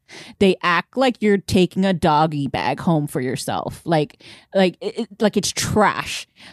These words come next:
Um, <laughs> and it's just the weirdest sort of, like,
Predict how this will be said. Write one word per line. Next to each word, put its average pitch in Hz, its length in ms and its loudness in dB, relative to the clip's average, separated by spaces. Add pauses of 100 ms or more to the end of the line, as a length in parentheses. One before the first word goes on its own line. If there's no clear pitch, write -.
(160)
Um, 180 580 4
<laughs> - 60 -6
and 185 480 2
it's 202 220 0
just - 280 -2
the 214 80 4
weirdest 196 500 2 (200)
sort 214 300 0
of, 175 160 0
like, 175 240 2